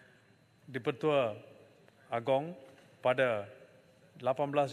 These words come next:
Jun dua puluh dua puluh empat dan telah disiarkan dalam warta pada dua puluh tujuh Jun dua puluh dua puluh empat.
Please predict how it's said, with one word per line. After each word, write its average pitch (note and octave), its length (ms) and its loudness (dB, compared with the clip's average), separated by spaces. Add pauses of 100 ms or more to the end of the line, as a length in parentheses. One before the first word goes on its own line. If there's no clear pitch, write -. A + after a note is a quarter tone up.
Jun D#3 400 -4
dua C3 160 -2
puluh C3+ 240 -6
dua B2+ 80 -4
puluh B2 160 -8
empat B2+ 240 -2
dan B2 160 -4
telah C#3 240 0
disiarkan C#3 720 -2 (960)
dalam B2 320 -2
warta C3 480 0 (160)
pada A#2+ 160 -4
dua B2+ 160 -4
puluh C3 160 -8
tujuh C3+ 400 -4 (320)
Jun B2+ 320 -6
dua B2 80 -6
puluh A#2 240 -8
dua G#2+ 80 -12
puluh A2 160 -10
empat. A#2+ 160 0